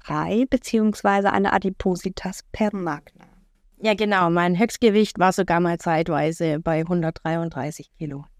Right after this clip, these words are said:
Speaker 1: Hundertdreiunddreißig, also mega, sehr ehrlich von dir, das zuzugeben. Also, und, ähm, weißt du, was du für mit der Adipositas einhergehende vergesellschafteten Begleiterscheinungen hattest? Was hast du da gemerkt?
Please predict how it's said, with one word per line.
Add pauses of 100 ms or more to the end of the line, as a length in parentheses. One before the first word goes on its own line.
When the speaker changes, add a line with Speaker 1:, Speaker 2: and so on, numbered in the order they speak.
(120)
Speaker 1:
Hundertdreiunddreißig,
also
mega,
sehr
ehrlich
von
dir,
das
zuzugeben.
Also,
und,
ähm, (760)
weißt
du,
was
du
für
mit
der
Adipositas
einhergehende
vergesellschafteten
Begleiterscheinungen
hattest?
Was
hast
du
da
gemerkt?